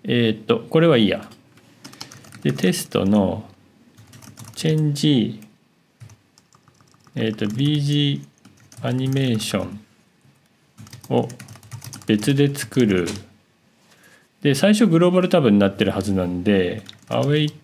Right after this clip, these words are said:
トで、エクスペクトで、これのトゥーハブバリュー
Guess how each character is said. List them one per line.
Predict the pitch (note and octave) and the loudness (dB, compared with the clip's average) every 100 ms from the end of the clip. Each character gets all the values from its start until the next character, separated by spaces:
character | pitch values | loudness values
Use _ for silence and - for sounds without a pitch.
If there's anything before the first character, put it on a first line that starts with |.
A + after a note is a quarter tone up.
| _ - | _ -4
ト | D3 | -2
で、 | C#3+ D#3 A#2 G2 G#2+ | 0 0 0 -2 -6
エ | A2 | -8
ク | - C#3+ | -4 -6
ス | - C#3+ | -4 -4
ペ | D3+ | -2
ク | C#3+ - G#2 | -2 -4 -2
ト | F#2 F2+ | -4 0
で、 | G#2+ G2 F2+ G2 - _ _ _ _ _ _ _ _ _ _ - - _ - - - - _ | 2 2 -2 -8 -16 _ _ _ _ _ _ _ _ _ _ -20 -20 _ -20 -20 -20 -20 _
こ | - C3 | -6 -4
れ | C3 C3+ C3+ C3+ C3 C3 B2+ B2+ B2+ | -2 -2 -2 -2 -2 -2 -2 -2 -2
の | B2+ C#3+ A2 F#2 F#2+ - - | 0 2 2 -2 -8 -14 -8
ト | - | -2
ゥ | D3+ D3+ D3+ D3+ D3+ D3+ | 0 0 -2 -2 -4 -6
ー | |
ハ | C#3 - C3+ | -6 -2 -2
ブ | C3+ C#3 C3+ C3+ C3+ | 0 0 0 -2 -2
バ | C#3 C3+ | 0 2
リ | A#2 F#2 | 2 -2
ュ | F2 G#2+ | -2 -4
ー | D#3+ | -4